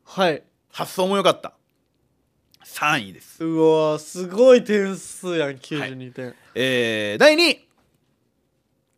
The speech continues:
Speaker 2: スポットライト。
Speaker 1: スポットライト。なるほど、なるほど。
Speaker 2: 九十四点。
Speaker 1: 九十四点。
Speaker 2: はい。
Speaker 1: 高いね。ぜ-、もう、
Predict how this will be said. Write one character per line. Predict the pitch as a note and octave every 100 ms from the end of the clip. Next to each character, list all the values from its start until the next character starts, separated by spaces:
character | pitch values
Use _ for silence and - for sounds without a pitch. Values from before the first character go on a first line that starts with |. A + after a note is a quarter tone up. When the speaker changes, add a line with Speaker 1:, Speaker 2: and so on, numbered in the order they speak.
| _
Speaker 2:
ス | -
ポ | F3
ッ |
ト | F3+ D3
ラ | -
イ |
ト。 | - _
Speaker 1:
ス | - -
ポ | A#3
ッ | B3
ト | - A#3+
ラ | A#3 G#3+
イ | G3+
ト。 | D#3 - _ _ _ -
な | E3
る | D#3+
ほ | D#3
ど、 | C#3
な | C#3
る |
ほ | C3+
ど。 | C3+ - _
Speaker 2:
九 | - E3+
十 | D#3+
四 | D#3+ G#3+
点。 | B3+ A#3 - _ _ _
Speaker 1:
九 | - D4+ D#4 A#3+
十 | G#3 F#3
四 | G#3 A#3+
点。 | A#3 A#3+ A#3
Speaker 2:
は | B2+ A2
い。 | F2 _ _ _ _ _
Speaker 1:
高 | - - - - A4 A#4+
い |
ね。 | F#3+ D#3
ぜ-、 | D3 F#3+ G#3+
も | A3+
う、 | F#3+